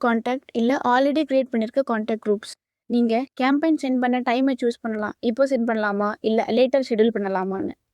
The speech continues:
இங்க நீங்க ஒரு எக்ஸ்பைரி கண்டிஷன் செட் பண்ணலாம். So, கேம்பெயின் டைம் விண்டோ முடிச்சிட்டு பெண்டிங் மெசேஜ் சென்ட் ஆகாம ஸ்டாப் ஆகும். லாஸ்ட்ல சென்டிங் நம்பர் செலக்ட் பண்ணிட்டு ஷெட்யூல் கேம்பெயின் பட்டன் கிளிக் பண்ணுங்க. That's it, உங்க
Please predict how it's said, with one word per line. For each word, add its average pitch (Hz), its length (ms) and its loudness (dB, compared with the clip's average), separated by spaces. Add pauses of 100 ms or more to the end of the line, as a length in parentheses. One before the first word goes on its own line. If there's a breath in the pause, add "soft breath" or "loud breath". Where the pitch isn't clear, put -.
(280)
இங்க 240 420 0
நீங்க 254 240 2
ஒரு 233 140 2 (100)
எக்ஸ்பைரி 302 480 -2
கண்டிஷன் 269 420 0
செட் 226 180 -2
பண்ணலாம். 220 400 -2 (280)
So, 254 200 -2 (120)
கேம்பெயின் 262 460 0
டைம் 285 240 0
விண்டோ 294 240 2
முடிச்சிட்டு 240 560 0 (140)
பெண்டிங் 269 420 2
மெசேஜ் 254 320 -2 (100)
சென்ட் 262 220 2
ஆகாம 233 280 2
ஸ்டாப் 220 340 0
ஆகும். 220 280 -2 (380)
லாஸ்ட்ல 247 480 2 (200)
சென்டிங் 294 420 4
நம்பர் 247 240 0
செலக்ட் 233 300 -2
பண்ணிட்டு 226 420 -2 (100)
ஷெட்யூல் 277 340 2
கேம்பெயின் 233 320 -2
பட்டன் 240 180 0
கிளிக் 220 260 -2
பண்ணுங்க. 208 380 -2
That's 208 260 0
it, 277 140 2
உங்க 233 280 2